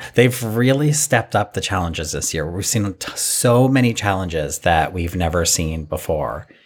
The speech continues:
and this was a great example of one of those twists on a classic challenge. And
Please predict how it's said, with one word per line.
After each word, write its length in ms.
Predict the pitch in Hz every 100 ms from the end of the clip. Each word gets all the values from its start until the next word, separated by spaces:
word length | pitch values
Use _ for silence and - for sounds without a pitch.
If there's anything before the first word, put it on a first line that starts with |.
| _ _ -
and 500 | 98 85 82 80 78
this 200 | 90 -
was 120 | 95
a 60 | 90
great 460 | - 78 78 76 -
example 540 | 101 92 90 78 85
of 80 | 78
one 120 | 82
of 80 | 80
those 200 | 78 76
twists 460 | - - 82 - -
on 100 | 82
a 140 | 76 73
classic 440 | - 78 - 78
challenge. 520 | - 80 101 147 151 - - - - - -
And 560 | 113 104 98 92 92